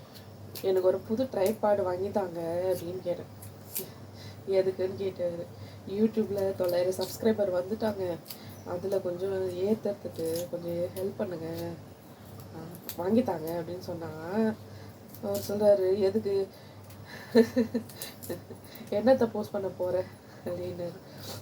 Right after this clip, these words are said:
"நான் என்னத்த போஸ்ட் பண்ண போறேன்? சாப்பிட்றது தான் போஸ்ட் பண்ண போறேன்." உடனே ஒரு கடி கோவம்.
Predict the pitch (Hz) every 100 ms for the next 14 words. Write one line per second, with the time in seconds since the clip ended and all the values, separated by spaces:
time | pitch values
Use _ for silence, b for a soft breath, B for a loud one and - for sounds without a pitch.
0 | - 185 202 220 226 233 214 202 208 185
1 | 170 175 180 180 175 180 190 175 190 185
2 | 175 - 165 160 156 151 151 151 - -
3 | - - - - - B B B B -
4 | 190 196 196 208 214 190 185 - 202 208